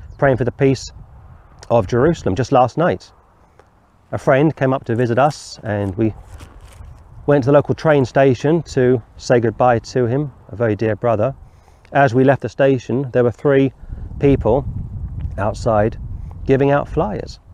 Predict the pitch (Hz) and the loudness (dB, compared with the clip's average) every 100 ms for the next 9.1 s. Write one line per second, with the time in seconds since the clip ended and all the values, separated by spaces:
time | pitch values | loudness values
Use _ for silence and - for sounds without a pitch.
0 | - - - - 202 240 - 240 180 - | -20 -20 -20 -4 0 0 0 0 0 0
1 | 131 98 76 71 - - 80 - 76 - | 0 0 -4 -10 -8 -8 -8 -8 -8 -10
2 | - - - - 185 185 190 170 175 180 | -14 -14 -8 0 4 4 4 2 0 2
3 | 180 180 - - 95 87 - - - - | 2 2 -2 -6 -8 -8 -8 -8 -10 -18
4 | - - - 117 139 160 156 - 95 90 | -20 -20 -6 0 4 4 2 0 -6 -6
5 | - - - - - - - - - 107 | -14 -20 -20 -20 -20 -20 -20 -8 0 0
6 | 101 - 110 - 120 113 120 117 101 98 | 0 0 -2 0 0 2 0 0 -4 -10
7 | 85 - 104 107 107 95 113 110 95 80 | -12 -8 -8 -4 -6 -4 -4 -4 -4 -8
8 | 87 107 98 107 104 101 113 113 110 110 | -4 -4 0 -2 -2 -2 0 2 2 2